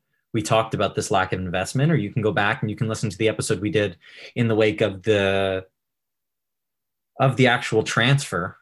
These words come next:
or sorry, of the actual purchase of Newcastle, and listen to what Jamie Smith had to say about, about this squad and how it has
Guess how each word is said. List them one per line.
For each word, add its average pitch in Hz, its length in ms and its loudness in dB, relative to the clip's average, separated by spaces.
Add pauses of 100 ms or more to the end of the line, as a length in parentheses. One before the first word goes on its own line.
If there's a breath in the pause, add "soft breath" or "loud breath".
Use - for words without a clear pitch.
(380)
or 120 220 6
sorry, 107 320 2 (260)
of 127 200 2
the 127 100 6
actual 113 380 0
purchase 135 500 0
of 117 220 0
Newcastle, 110 800 -4 (1700)
and 117 220 2
listen 139 400 6
to 139 140 0
what 120 100 4
Jamie 113 260 0
Smith 117 260 0
had 104 220 -2
to - 80 -6
say 123 300 2
about, 92 460 -4
about 101 300 -4
this - 160 -6
squad 117 460 2
and 85 160 -6 (340 soft breath)
how 104 500 0
it 113 200 0
has 87 340 -4